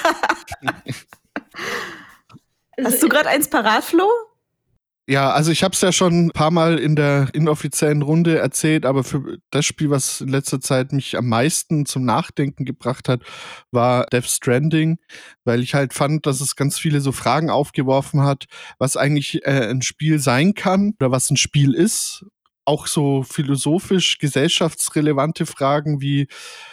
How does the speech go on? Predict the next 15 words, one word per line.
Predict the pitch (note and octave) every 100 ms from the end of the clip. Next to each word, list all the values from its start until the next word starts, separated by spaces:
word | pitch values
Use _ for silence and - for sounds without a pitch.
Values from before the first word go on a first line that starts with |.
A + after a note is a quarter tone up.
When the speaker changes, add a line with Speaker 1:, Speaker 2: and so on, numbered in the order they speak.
| -
Speaker 3:
gehen | C3+ D3
wir | D3
miteinander | D3 C#3 C#3 C3+ C3+ C3
um? | C3+ D#3 E3 E3 D#3+ D#3+ _
Also, | C3 B2+
dass | C3 C3+
zum | -
Beispiel | C#3+ C#3+ C#3+
auch | C3
das | C#3+
Spiel | - - D#3+
komplett | D3 D#3 C#3 D#3 E3
drauf | C3+ C3
aufgebaut | - - - D3+ C3 C#3+ -
ist, | D3 -